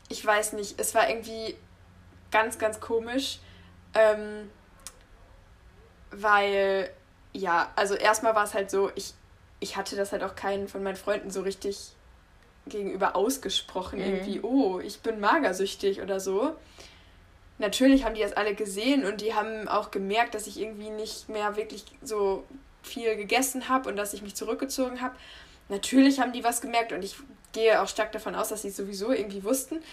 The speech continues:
Speaker 1: aber ich hab halt
Speaker 2: Ja.
Speaker 1: nie das irgendwie so offiziell jetzt verkündet oder so.
Speaker 2: Mhm.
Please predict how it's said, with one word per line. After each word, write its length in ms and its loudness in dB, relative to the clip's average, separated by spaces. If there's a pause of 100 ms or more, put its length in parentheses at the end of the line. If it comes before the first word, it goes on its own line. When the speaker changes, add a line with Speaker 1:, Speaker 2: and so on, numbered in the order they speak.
(300)
Speaker 1:
aber 220 6
ich 140 -2
hab 120 -8
halt 160 0
Speaker 2:
Ja. 100 -2
Speaker 1:
nie 480 6
das 180 -2
irgendwie 280 -2
so 180 0
offiziell 500 2
jetzt 180 -2
verkündet 600 -4
oder 240 -2
so. 180 0
Speaker 2:
Mhm. 360 -2